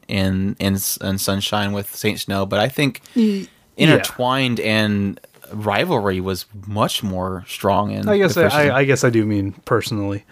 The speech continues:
Speaker 1: Okay, yeah, then I'll
Speaker 2: Um,
Speaker 1: agree, I'll agree with you then.
Speaker 2: Because, yeah, I mean, you know, I don't wanna spoil things, but Saint Snow isn't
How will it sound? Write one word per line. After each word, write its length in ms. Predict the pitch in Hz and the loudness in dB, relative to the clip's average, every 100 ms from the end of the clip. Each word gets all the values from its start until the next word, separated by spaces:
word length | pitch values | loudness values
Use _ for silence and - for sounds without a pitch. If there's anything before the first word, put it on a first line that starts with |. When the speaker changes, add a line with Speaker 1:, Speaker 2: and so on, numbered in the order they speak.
| - | -10
Speaker 1:
Okay, 120 | - - | -8 -6
yeah, 160 | 67 127 | -4 2
then 80 | |
I'll 80 | 170 | 2
Speaker 2:
Um, 60 | 139 | 2
Speaker 1:
agree, 140 | 107 | 2
I'll 100 | 101 | 0
agree 140 | 110 98 | -2 -2
with 100 | 95 | -6
you 80 | 98 | -10
then. 220 | - 107 _ _ _ _ _ - 139 | -12 -18 _ _ _ _ _ -6 -2
Speaker 2:
Because, 400 | 131 143 131 120 | 0 2 2 2
yeah, 300 | 139 101 104 87 | 0 0 -4 -2
I 100 | 120 | 0
mean, 360 | 120 113 107 101 _ _ _ _ _ - | 2 2 0 -4 _ _ _ _ _ -6
you 100 | 104 | -4
know, 160 | 98 | -2
I 60 | 110 | -2
don't 100 | 107 | 0
wanna 100 | 104 | -2
spoil 280 | - 104 95 | -2 -2 -2
things, 260 | 101 101 | -6 -4
but 180 | 113 107 - - - - - - - - | -4 -4 -8 -20 -20 -20 -20 -20 -20 -20
Saint 300 | - - 113 | -4 0 0
Snow 440 | - 123 110 104 101 - _ _ _ _ _ _ _ _ | 0 2 4 2 0 -10 _ _ _ _ _ _ _ _
isn't 440 | 151 123 120 110 | 0 0 0 -4